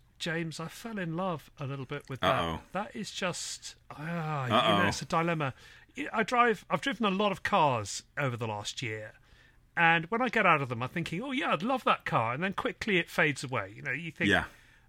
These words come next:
Speaker 1: "Actually, that was a nice car, but I, I don't really wanna rush out and spend eighty grand on that," or whatever it is.
Speaker 2: Yeah.
Speaker 1: This one, however, uh, that was nice. That was really nice.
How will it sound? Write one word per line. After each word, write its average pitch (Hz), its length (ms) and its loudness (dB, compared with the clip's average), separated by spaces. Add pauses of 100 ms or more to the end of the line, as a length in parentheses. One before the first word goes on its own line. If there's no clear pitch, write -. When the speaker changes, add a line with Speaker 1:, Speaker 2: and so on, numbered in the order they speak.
(320)
Speaker 1:
"Actually, 247 320 -2
that 277 140 -4
was 202 120 -2
a 196 60 4
nice 185 240 4
car, 143 300 2
but 202 260 -2
I, 226 60 -2
I - 20 0
don't 226 200 -2
really 185 180 0
wanna 160 180 -2
rush 151 280 0
out 139 100 0
and 147 100 -10
spend 135 280 -2
eighty 123 240 -2
grand 117 280 -2
on 113 140 -4
that," 120 160 -2
or 117 100 -4
whatever 110 360 -2
it 104 80 -6
is. 98 260 -10
Speaker 2:
Yeah. 80 240 2 (400)
Speaker 1:
This - 240 0
one, 185 220 6
however, 117 800 -4 (460)
uh, 151 600 -8
that 147 180 -2
was 143 220 -10
nice. 113 600 -6 (320)
That 165 140 -4
was 151 160 -8
really 156 340 -6
nice. 135 420 -6